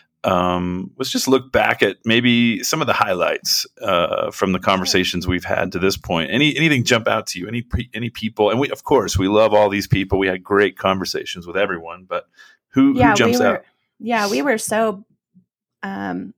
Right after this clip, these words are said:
Speaker 2: kind of overwhelmed at the willingness of all of our guests to participate in this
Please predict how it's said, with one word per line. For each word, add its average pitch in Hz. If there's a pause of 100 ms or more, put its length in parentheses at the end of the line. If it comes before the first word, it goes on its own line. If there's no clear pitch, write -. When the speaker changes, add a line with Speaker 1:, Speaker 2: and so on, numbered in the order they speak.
Speaker 2:
kind 339
of 240
overwhelmed 202
at 185
the 190
willingness 185
of 180
all 185
of 185
our 180
guests 180
to 180
participate 202
in 185
this -